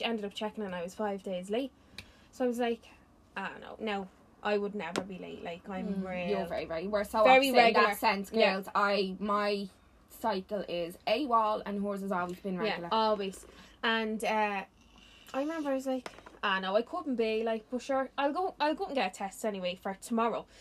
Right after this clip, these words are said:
Speaker 1: So I went up to Deal's 'cause I was like, "I'm not fucking buying one of them bleeding digital
Speaker 2: Yeah.
Speaker 1: ones." Now, they always say to get the cheap pink dye ones 'cause they come up better.
Speaker 2: Well, they are better
Speaker 1: Yeah.
Speaker 2: because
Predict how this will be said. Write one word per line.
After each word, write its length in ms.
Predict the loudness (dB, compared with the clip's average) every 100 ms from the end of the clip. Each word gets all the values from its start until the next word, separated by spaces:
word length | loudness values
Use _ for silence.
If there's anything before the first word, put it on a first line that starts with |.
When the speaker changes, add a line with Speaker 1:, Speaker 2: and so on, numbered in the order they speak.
| -20 0
Speaker 1:
So 120 | 4
I 40 |
went 200 | 4 2
up 80 | -4
to 60 | 2
Deal's 460 | 4 6 4 -2
'cause 100 | -4
I 40 | -2
was 100 | 0
like, 100 | -2
"I'm 60 |
not 140 | -2 0
fucking 440 | -2 -2 -2 -2 0
buying 220 | 2 4
one 80 | 2
of 60 | 0
them 140 | 0
bleeding 300 | 0 0 0
digital 400 | 0 0 0 0
Speaker 2:
Yeah. 40 | 0
Speaker 1:
ones." 280 | 0 -4 -14 -20 0
Now, 220 | 2 2 -4
they 180 | 0 6
always 260 | 6 6 4
say 180 | 0 0
to 100 | -2
get 220 | -2 -4
the 60 | -4
cheap 280 | -2 -2 -2
pink 220 | -4 -2
dye 180 | -2 0
ones 200 | -2 -6
'cause 140 | -8
they 80 | -4
come 140 | -2
up 140 | -2 0
better. 200 | -2 0
Speaker 2:
Well, 180 | 0
they 120 | 0 -2
are 140 | -4
better 300 | -4 -6 2
Speaker 1:
Yeah. 120 | 4
Speaker 2:
because 60 | 4